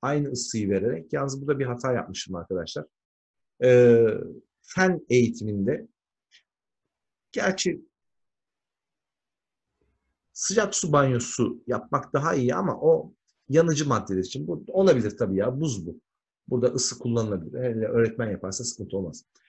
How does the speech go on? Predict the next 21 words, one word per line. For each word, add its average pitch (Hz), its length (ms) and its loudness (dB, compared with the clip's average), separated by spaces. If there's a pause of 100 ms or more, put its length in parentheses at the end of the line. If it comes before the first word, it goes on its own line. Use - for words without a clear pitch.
(400)
Ee, 139 380 8 (100)
buzların 185 340 8
sırasıyla 175 680 4
beş, 160 340 2
yedi, 147 280 2
dokuz, 151 340 -2
on 151 220 0
bir, 165 140 -4
on 170 120 2
üç - 220 -2
dakikada 120 340 2
eriyerek 147 480 4
sıvıya 143 380 2
dönüştüğünü 117 400 -4
kaydetmiştir. - 600 -2 (1160)
Verileri 190 380 6
aşağıdaki 185 460 0
sütun 175 260 -4
grafiğinde 117 520 2
ifade 110 360 -4
etmiştir. 165 420 -10